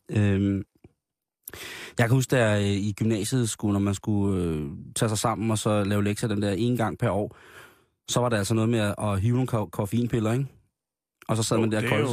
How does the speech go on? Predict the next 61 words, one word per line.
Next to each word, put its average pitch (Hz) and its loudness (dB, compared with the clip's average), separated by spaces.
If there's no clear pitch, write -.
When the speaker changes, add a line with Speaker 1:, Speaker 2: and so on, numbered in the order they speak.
Speaker 2:
jo 98 -6
en - -4
Speaker 1:
s-, 120 0
s-, 113 -4
Speaker 2:
firser-klassiker. 120 -2
Speaker 1:
sad 131 2
der 123 0
koldt 117 -2
svedt. 123 -2
Det 143 -2
var 131 2
halvfemserne, 131 0
Jan. 123 0
Speaker 2:
Nå, 131 0
halvfemserne. 135 -2
Speaker 1:
Så 120 0
sad 135 2
man 127 4
Speaker 2:
Nå, - 0
Speaker 1:
der 127 2
Speaker 2:
jeg 123 2
Speaker 1:
og 120 4
Speaker 2:
blev 117 2
ikke 117 -4
så 123 0
Speaker 1:
hørte, - -
øh, 110 0
Speaker 2:
gammel, - -2
Speaker 1:
Jim 117 2
Speaker 2:
jo. 113 2
Speaker 1:
Morrison 117 -2
og 104 -2
læste 104 -2
Michael 110 -2
Strunge, 110 -2
og 110 -2
syntes, 113 0
det 117 -2
var 110 0
pisfedt 107 -4
det 104 0
hele, 104 2
ikke? 156 -2
Nå, 104 2
øh, 135 4
John 151 2
Greedon, 208 0
Speaker 2:
<laughs> - -2
Speaker 1:
øh, 113 0
han 143 -2
har 139 -2
fulgt 170 -4
en, 135 0
øh, 117 0
del 151 0
personer, 135 -2
som 123 -2
har 120 2
indtaget 123 0
mellem 123 0
to-, - -2